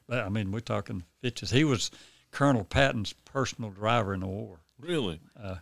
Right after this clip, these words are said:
Speaker 1: Sh-, Shockley was, and his son passed away in the last year or so, Butch Shockley. Uh,
Speaker 2: Huh.
Speaker 1: was kind of a, a car, car guy, too.
Speaker 2: And they were from here?
Speaker 1: Yeah.
Speaker 2: That's pretty cool to hear.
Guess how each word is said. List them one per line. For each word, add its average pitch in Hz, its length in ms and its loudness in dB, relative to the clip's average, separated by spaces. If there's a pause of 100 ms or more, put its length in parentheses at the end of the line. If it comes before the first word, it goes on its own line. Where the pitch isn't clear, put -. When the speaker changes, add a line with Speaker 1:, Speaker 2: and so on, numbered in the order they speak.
(120)
Speaker 1:
Sh-, - 180 -20 (220)
Shockley 110 400 -2
was, 95 300 -6
and 104 80 -2
his 95 100 0
son 147 300 4
passed 107 340 0
away 107 260 -2 (360)
in 117 60 -14
the 101 100 -6
last 107 260 0
year 120 200 2
or 101 40 -4
so, 110 420 -4
Butch 127 200 0
Shockley. 87 560 -4 (600)
Uh, 120 60 -20 (420)
Speaker 2:
Huh. 98 60 -20 (220)
Speaker 1:
was 113 100 -20
kind 101 220 -6
of 95 100 -6
a, 85 80 -12 (920)
a - 40 -16
car, 107 440 2
car 127 240 10
guy, 113 280 6
too. 117 300 4 (420)
Speaker 2:
And 107 120 -16
they 117 80 0
were 120 140 0
from 113 180 -4
here? 104 260 -4 (140)
Speaker 1:
Yeah. 110 200 0 (840)
Speaker 2:
That's 262 160 -20
pretty 254 200 -4
cool 98 240 0
to 90 60 -8
hear. 104 240 -6